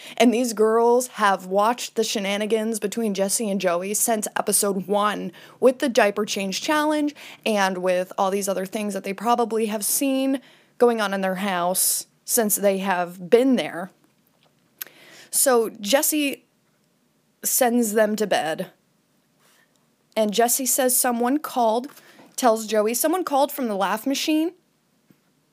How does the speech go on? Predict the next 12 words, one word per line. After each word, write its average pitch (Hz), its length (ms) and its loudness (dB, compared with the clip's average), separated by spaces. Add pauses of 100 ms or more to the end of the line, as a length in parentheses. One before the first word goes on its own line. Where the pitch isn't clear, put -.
(280)
That's 277 240 2
the 247 100 -2
second 285 360 -2
reference 240 460 -2
to 247 200 -4
the 208 180 -2
laugh 202 280 0
machine 196 400 -2
here. 175 380 -6 (880)
The 202 160 -6
last 214 440 -2
reference 254 520 0